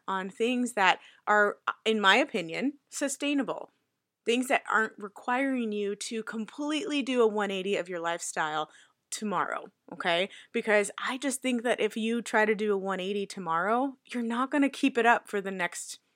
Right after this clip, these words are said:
seven days, twenty days, seven years. And really,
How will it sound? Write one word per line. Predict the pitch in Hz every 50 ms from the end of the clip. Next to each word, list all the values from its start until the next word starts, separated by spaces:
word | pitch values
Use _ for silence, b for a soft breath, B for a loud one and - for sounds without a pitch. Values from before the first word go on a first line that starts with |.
| _ _
seven | - - - 208 202 202 202
days, | 185 175 175 175 170 170 180 185 b b b b b b _ -
twenty | - - 220 208 196 196 185
days, | 180 180 170 165 165 160 160 170 - b b b b
seven | _ - - 220 214 202 208 208
years. | 196 185 185 175 165 160 151 151 165 - - -
And | 226 220 214 202
really, | 190 220 226 226 226 226 226 226 220